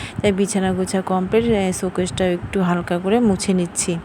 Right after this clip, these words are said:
আর এদিকে এই ঘরও আলনা গোছানো কমপ্লিট। কেমন হয়েছে প্লিজ তোমরা একটু কমেন্ট করে, আহ, বলো। এইদিকে পাশের রুমে আসলাম, পাশে এই রুমে বিছানাটা একটু গুছিয়ে নিচ্ছি, মানে, ঝেড়ে নিচ্ছি, গুছানোই আছে,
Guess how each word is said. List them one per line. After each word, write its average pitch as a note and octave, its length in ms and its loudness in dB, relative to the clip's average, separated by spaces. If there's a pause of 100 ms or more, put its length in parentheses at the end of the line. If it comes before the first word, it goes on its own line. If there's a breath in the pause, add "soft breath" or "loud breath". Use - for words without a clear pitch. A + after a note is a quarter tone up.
(420 loud breath)
আর G3 80 2
এদিকে G3 300 2
এই F#3+ 140 4
ঘরও F#3 240 2
আলনা F3+ 400 2
গোছানো F3+ 540 0
কমপ্লিট। F#3 580 0 (100)
কেমন F3 300 0
হয়েছে F3+ 300 -2
প্লিজ F3+ 320 -2
তোমরা E3+ 200 -4
একটু F3+ 180 -4
কমেন্ট E3 520 -2
করে, G3 260 0
আহ, F#3+ 720 -2
বলো। F3+ 220 2
এইদিকে F3+ 360 0
পাশের F3+ 420 -2
রুমে F#3 220 0
আসলাম, F3 320 -2
পাশে F3+ 300 0
এই F#3+ 220 0
রুমে F#3 280 0
বিছানাটা F3+ 580 0
একটু F3 240 -2
গুছিয়ে F3+ 520 -2 (440 loud breath)
নিচ্ছি, G3 260 2
মানে, B3 160 0
ঝেড়ে F#3+ 300 4
নিচ্ছি, F3 320 0
গুছানোই G3 520 2
আছে, F#3 220 -2